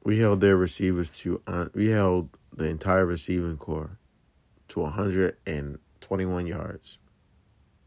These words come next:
When they played Cincinnati, that was not the case.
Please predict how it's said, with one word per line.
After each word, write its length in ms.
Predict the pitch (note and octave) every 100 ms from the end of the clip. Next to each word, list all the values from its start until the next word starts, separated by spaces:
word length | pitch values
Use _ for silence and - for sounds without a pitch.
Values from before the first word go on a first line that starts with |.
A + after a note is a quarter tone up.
| _ _ _ _ _ _ _ _ - - _
When 160 | - D#2
they 160 | F2 G2
played 320 | - G#2 G2
Cincinnati, 760 | - F#2 F#2 F#2+ F#2 E2 E2 - _ _ _ _ _ _ _ _ _ -
that 240 | G2+ G2
was 120 | F2 E2+
not 180 | D#2+
the 60 | -
case. 500 | - F#2 - - -